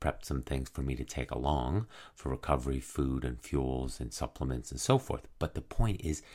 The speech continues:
it's thoughtful and intentional. We can all do this. Not just because I have <laughs> Emily next to me. It's more that I have a big load coming up next week. How am I preparing for that?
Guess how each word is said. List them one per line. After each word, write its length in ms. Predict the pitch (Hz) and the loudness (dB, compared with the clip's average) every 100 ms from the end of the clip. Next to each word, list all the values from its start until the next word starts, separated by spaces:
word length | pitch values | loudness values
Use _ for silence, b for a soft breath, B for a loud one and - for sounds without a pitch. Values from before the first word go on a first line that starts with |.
| B - | B -8
it's 200 | 78 - | -8 -4
thoughtful 520 | - 73 - - 80 | -2 -2 -2 -2 2
and 80 | 76 | 2
intentional. 540 | 69 90 - 71 64 | 2 0 -2 -4 -4
We 160 | 71 82 | 0 0
can 220 | - 82 | 0 -6
all 400 | - 76 85 85 | -2 2 2 2
do 180 | - 64 | -4 -4
this. 420 | 62 64 - - b b b b b b - | -6 -4 -4 -6 b b b b b b -2
Not 140 | 85 | 0
just 180 | - 82 | 0 0
because 320 | - - 73 | -4 -2 0
I 120 | 71 65 | 2 2
have 100 | - | 2
<laughs> 60 | |
Emily 560 | 73 87 73 - - - B B B - | 2 2 2 -2 -8 -8 B B B 0
next 360 | 73 65 - | 2 2 0
to 80 | - | 0
me. 200 | 65 69 | 2 2
It's 280 | - - - | 0 -2 2
more 300 | 73 78 78 B B B | 4 4 4 B B B
that 240 | - 73 - B B B B B B - - | 0 2 0 B B B B B B -8 2
I 60 | |
have 140 | 78 78 | 4 4
a 60 | |
big 320 | 65 78 73 | 4 4 6
load 400 | 71 67 71 67 | 4 4 4 4
coming 320 | - - 65 64 | -2 -2 -2 -2
up 160 | - | -2
next 280 | - 64 - | -4 -6 -6
week. 180 | - - - - - | -8 -8 -18 -12 2
How 340 | 85 87 104 | 6 6 4
am 120 | 80 76 | 2 0
I 80 | |
preparing 640 | - - - - 73 69 67 | 0 -4 -6 -2 0 0 -2
for 180 | - 65 | -4 -4
that? 260 | 62 55 | -4 -6